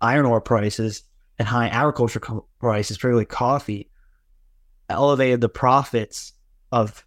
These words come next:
exports for Brazil and covered up a lot of the problems of the economy. Canada, if it worked the same way, if we have a big boom in commodities, high commodity prices and the extra revenue from exporting these commodities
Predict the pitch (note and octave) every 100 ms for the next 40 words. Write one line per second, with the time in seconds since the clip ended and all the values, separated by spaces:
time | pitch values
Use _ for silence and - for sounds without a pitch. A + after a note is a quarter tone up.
0 | - - - - A#2+ A#2 - G#2 G2+ A#2+
1 | D#3 C3+ - A#2 - C3+ B2+ B2+ A2+ G#2+
2 | G#2 G#2 G2 G2 - B2+ B2 G#2+ G2 F#2+
3 | - F#2+ F#2+ - B2+ B2 F#2 F2 _ _
4 | _ _ _ _ _ _ _ - D3+ D3
5 | B2 A#2+ A#2 A#2+ A#2+ A2+ C3+ C#3 D3 A2+
6 | C#3+ C#3 C3 A#2+ D3 B2+ B2+ C3+ C#3+ B2+
7 | A#2 - A#2 C3 C3 G#2 G2 - _ _
8 | - _ _ - C3+ C3+ B2 B2+ C3 A#2+
9 | A#2+ A2 G#2+ G#2 G2 - _ G#2+ G#2+ G#2
10 | G#2 - _ - - - _ A2+ G#2 G#2+
11 | C3 - A#2 A#2+ B2+ A2+ G2+ F#2+ - C#3+
12 | - - G#2 F#2+ F#2+ F#2 - G#2 F#2+ F#2+
13 | F#2 G2+